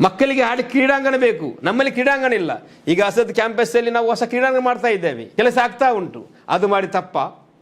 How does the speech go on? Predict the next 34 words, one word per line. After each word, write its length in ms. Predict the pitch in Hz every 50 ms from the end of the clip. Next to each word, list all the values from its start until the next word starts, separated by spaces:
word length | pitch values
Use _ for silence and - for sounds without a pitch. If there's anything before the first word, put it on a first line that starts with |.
| - - 120
ನಮ್ಮ 180 | 135 139 131
ರಾಜ್ಯದ 460 | 139 151 151 135 135 151 131 143 139
ಘನವೆತ್ತ 480 | 123 113 143 147 147 143 139 143 139 127
ಮುಖ್ಯಮಂತ್ರಿ 540 | 127 123 123 127 - 139 135 135 123 120 -
ಸಿದ್ದರಾಮಯ್ಯ 540 | 135 123 135 135 135 135 135 123 127 139 143
ಅವರು, 260 | 139 139 139 135 127 - - - - -
ಅದೇ 220 | 131 139 151 147
ರೀತಿ 300 | 143 143 - 139 143 139
ಇಂಡಿಯನ್ 300 | 127 151 147 151 143 131
ಗ್ರ್ಯಾಂಡ್ 240 | 123 139 139 139 135
ಮುಫ್ತಿ 480 | 139 139 135 - - 147 135 123 - - - 147
ಉಲಾಲ 240 | 143 151 143 139 135
ಖಾಜಿ 340 | - 139 131 131 127 131
ಸುಲ್ತಾನ್ 420 | 123 - 143 123 117 - 143 139 131
ಉಲಮಾ 280 | 131 135 135 131 135
ಎ 120 | 127 143 139
ಪಿ 100 | 139 143
ವಸಾದ್ರವರು, 580 | 131 - 147 139 135 135 135 135 143 175 175 - -
ಅದೇ 200 | 147 147 160 165
ರೀತಿ 240 | 147 147 143 147 147
ಯು 80 | 143
ಟಿ 120 | 131 143 135
ಖಾದರ್ 300 | - 139 127 120 127 113
ಸರ್ 220 | - 135 120 117
ಅವರ 80 | 123 113
ಸಭಾಧ್ಯಕ್ಷರಾದಂಥ 800 | - 120 117 120 110 101 107 - 113 101 98 98 98 95 95 104
ಅವರೆಲ್ಲ 360 | - - 120 117 127 151 156
ನೇತೃತ್ವದಲ್ಲಿ 540 | 139 131 127 131 127 110 113 123 127 165 170 170 - - - - - 143
ನೋಡಿ, 160 | 135 123 104
ಇಷ್ಟು 380 | - 147 - - - 143 120
ದೊಡ್ಡದು 540 | 120 127 120 120 104 110 110 - - - 123
ಒಂದು 180 | 120 117 110 -
ಗ್ರ್ಯಾಂಡ್ 380 | - 127 127 135 139 127 120
ಮಸ್ಜಿದಿಗೆ 420 | 113 110 - - 107 92 95 95